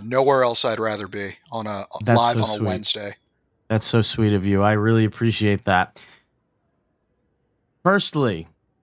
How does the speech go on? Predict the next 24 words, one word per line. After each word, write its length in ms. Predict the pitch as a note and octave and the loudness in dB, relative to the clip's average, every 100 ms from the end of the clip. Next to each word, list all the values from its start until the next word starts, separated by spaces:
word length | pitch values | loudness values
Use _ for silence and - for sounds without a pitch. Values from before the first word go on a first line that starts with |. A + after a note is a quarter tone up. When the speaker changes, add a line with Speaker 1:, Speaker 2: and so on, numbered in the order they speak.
| _ | _
Speaker 2:
I'd 140 | - C3 | -2 0
like 240 | C#3 C3 | 0 -2
us 140 | C3+ - | -8 -4
to 120 | B2+ | -4
meditate 640 | B2+ A#2+ A#2 - A2+ A#2 - _ _ _ - | -2 -2 -4 -2 -2 -2 -8 _ _ _ -6
on 140 | G#2+ | -4
a 60 | G2 | -4
theme, 680 | - A#2 G#2+ G2+ F2+ F2+ - _ _ _ | -2 0 2 0 -2 -6 -10 _ _ _
on 100 | G#2 | -8
a 80 | G2+ | -8
theme. 560 | - A2 G#2 G2 F#2+ F2 _ _ _ - | -6 -6 -4 -4 -6 -10 _ _ _ 0
George 320 | C#3 C#3+ A#2+ | 2 2 2
Soros 880 | - C#3+ C3 A#2+ G#2+ F#2 - - - _ | 2 4 4 2 -2 -4 -8 -10 -14 _
tweets, 680 | - - C#3+ G#2 - - - - _ _ _ | -8 0 2 2 0 -2 -4 -12 _ _ _
"I 140 | A#2+ C#3 | -2 0
am 140 | C3+ | 0
alive 500 | C3+ C3 C#3 D3 D3 | 0 2 2 2 0
and 180 | C#3 C3 | -2 -2
healthy." 640 | A2+ B2 A#2 G#2+ D#2+ - _ _ _ _ _ _ _ _ _ _ _ _ _ _ | 0 0 -2 -6 -10 -12 _ _ _ _ _ _ _ _ _ _ _ _ _ _
He's 180 | A#2+ A2+ | -2 0
back. 500 | G#2+ G2+ F#2 - - _ _ _ _ _ _ _ - | 0 -2 -4 -12 -20 _ _ _ _ _ _ _ -4
He's 160 | C#3 B2 | -2 2
back, 280 | C#3+ A#2+ | 0 0
everybody. 600 | B2 A2 A2 A2 G#2+ G#2+ | -6 -4 -2 -2 -2 -4